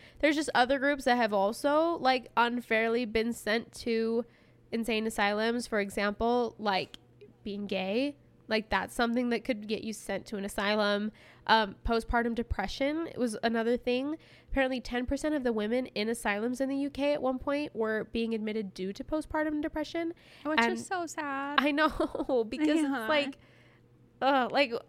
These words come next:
Speaker 1: now it's like we are aware of, like, what that is and, like, what the woman's going through and, like, ugh.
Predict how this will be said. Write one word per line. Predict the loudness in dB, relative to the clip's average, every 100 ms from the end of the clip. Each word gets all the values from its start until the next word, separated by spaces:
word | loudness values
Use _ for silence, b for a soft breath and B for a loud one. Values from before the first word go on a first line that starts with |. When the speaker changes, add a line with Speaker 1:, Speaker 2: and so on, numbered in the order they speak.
| -2
Speaker 1:
now | 4 6 6
it's | 4 2
like | 2
we | 2 2 4
are | 4
aware | 2 4 4 4
of, | 4
like, | 0
what | 2 2 2 4
that | 2 4
is | 2 4
and, | 4 2
like, | 2
what | 0 2
the |
woman's | 0 0 -2
going | -4 -4 -4
through | -2 0
and, | -2 -4 -6
like, | -6 -6 -14 _ -12
ugh. | -12